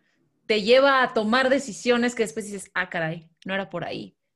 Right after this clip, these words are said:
Pero ya que se te enfrió la cabeza, ya que dejaste pasar algún tiempo, por eso coincido contigo en que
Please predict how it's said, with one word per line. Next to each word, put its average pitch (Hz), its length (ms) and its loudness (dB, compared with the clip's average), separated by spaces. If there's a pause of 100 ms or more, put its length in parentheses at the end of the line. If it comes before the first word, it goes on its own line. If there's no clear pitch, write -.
Pero 214 180 0
ya 208 260 0
que 240 100 -2
se 226 120 -8
te 208 100 -6
enfrió 196 280 0
la 220 140 -2
cabeza, 240 600 0 (280)
ya 208 320 2
que 214 200 2
dejaste 220 400 -2
pasar 208 300 -2
algún 208 340 -2
tiempo, 226 420 -2
por 214 160 -2
eso 220 420 -2 (260)
coincido 226 440 -2
contigo 226 320 -2
en 226 100 -2
que 196 360 -2